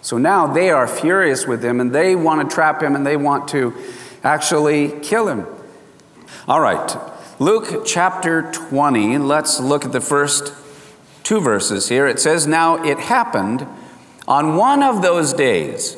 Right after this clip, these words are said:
So he doesn't tell us exactly, is it Monday, Tuesday, Wednesday, or Thursday, but it's one of those days, "as he taught the people in the temple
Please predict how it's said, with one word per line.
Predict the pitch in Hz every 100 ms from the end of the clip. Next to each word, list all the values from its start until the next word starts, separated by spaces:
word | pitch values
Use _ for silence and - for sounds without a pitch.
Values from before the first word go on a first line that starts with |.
| -
So | -
he | 208
doesn't | 285 294 240
tell | 196 190
us | 180
exactly, | 170 135 131 127 - 139
is | 135
it | 139
Monday, | 156 214 214 208 202
Tuesday, | 202 190 170 160
Wednesday, | 135 131 120 110
or | 104
Thursday, | 95 87 82 - 165
but | 185
it's | 190 190
one | 220 247
of | 185
those | 131 107
days, | - 80 85 120 - - - - - - -
"as | 160 214 254 208
he | 226
taught | - 190 202 208
the | 202
people | 175 170 160 175 175 175
in | 180 214 240 254 254 - - - - -
the |
temple | 127 - 147 127 - 69 113 175 -